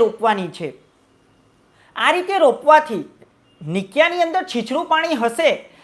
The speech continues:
એ પણ આપણી શેરડીને લાગશે નહીં, કારણ કે ખેતરની અંદર વરસાદ વધારે પડે છે તો ફૂલ આપણા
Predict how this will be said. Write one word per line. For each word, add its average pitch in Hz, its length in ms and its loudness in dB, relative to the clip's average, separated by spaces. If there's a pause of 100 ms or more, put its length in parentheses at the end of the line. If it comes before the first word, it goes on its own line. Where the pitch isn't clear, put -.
(100)
એ 247 120 4
પણ 311 220 -2
આપણી 339 280 -4
શેરડીને 285 480 2
લાગશે 220 280 -2 (100)
નહીં, 160 160 -8 (420)
કારણ 214 360 0
કે 349 180 -6
ખેતરની 277 500 -4
અંદર 294 180 0 (100)
વરસાદ 240 400 -2
વધારે 226 400 2
પડે 233 200 2 (120)
છે 180 100 -6 (760)
તો 320 80 -4
ફૂલ 349 360 0
આપણા 320 260 2